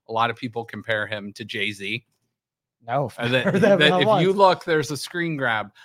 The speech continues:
Speaker 1: of Troy Aikman and Jay-Z. Um, so I'm trying to think who you're thinking of.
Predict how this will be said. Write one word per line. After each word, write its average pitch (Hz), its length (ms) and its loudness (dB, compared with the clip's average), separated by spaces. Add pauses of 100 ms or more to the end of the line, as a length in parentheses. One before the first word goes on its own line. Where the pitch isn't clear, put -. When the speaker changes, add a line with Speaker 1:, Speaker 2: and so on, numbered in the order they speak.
(120)
Speaker 1:
of 113 160 -10
Troy 151 260 -2 (140)
Aikman 120 240 -8
and 110 100 -10
Jay-Z. 113 640 -6 (400)
Um, 95 340 -8 (300)
so 131 280 -4
I'm 165 100 -14
trying 220 240 -14
to 190 60 -14
think 160 260 -10
who 147 120 -8
you're 139 320 -6
thinking 123 340 -8
of. 85 200 -20